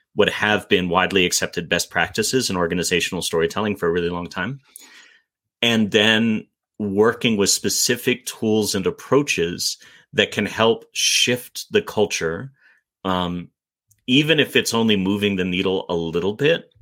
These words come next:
that, that makes a huge difference, right? One, one of the things that I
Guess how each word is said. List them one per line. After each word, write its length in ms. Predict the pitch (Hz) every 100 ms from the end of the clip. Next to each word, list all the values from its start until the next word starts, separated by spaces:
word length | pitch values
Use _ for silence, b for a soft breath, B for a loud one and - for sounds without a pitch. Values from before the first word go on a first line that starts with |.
| _ _ - - -
that, 360 | 92 104 104 - _ _
that 260 | 107 104 98
makes 260 | 101 -
a 40 | 98
huge 320 | 95 90 -
difference, 520 | 87 - 85 82 - -
right? 240 | 90 92
One, 160 | 101 -
one 180 | 104 107
of 100 | 104
the 120 | 104
things 360 | - 95 92 -
that 100 | 87
I 320 | 87 87